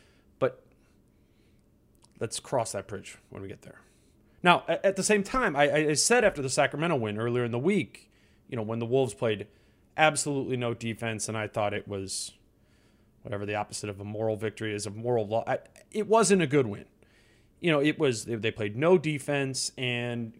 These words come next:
because of that, I think not all wins are good for the Wolves at this time. But if it is a win where the opponent doesn't fold, if the, if the Wolves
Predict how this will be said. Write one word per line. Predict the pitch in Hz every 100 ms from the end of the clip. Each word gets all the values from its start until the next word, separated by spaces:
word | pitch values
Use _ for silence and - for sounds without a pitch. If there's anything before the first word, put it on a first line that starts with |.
| - -
because | 127 208 185
of |
that, | 175 151
I |
think | 160 160 131
not | 151 170 -
all | 147 147
wins | 135 139 120 110
are | 110
good | 101 117 95 -
for | 107
the |
Wolves | 104 101 98
at | 98
this | 104 -
time. | - - _ _ _ _ _ _ _ _ _ _ _
But | 165 -
if | 196
it | 202 202
is | 233 240 226 196 160 - - _ _
a | 165 143
win | 135 151 220 214 175 165 127
where | 147 151 147 - _ _ _ _ _ _ _ _ _ _ _
the | 139
opponent | 131 160 147 -
doesn't | 147 156 156 107
fold, | 107 123
if | 135
the, | 175
if | - 147
the | 160
Wolves | 202 269 226